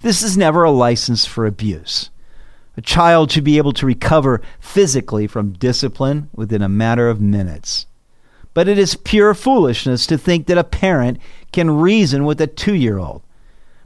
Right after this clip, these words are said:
By lovingly applying the rod of correction, tears flow, guilt is released, hugs are received, and children are restored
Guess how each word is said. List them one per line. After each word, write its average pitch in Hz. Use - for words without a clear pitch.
By 113
lovingly 143
applying 131
the 117
rod 107
of 117
correction, 95
tears 170
flow, 80
guilt 214
is 208
released, 220
hugs 117
are 110
received, 110
and 185
children 110
are 107
restored 113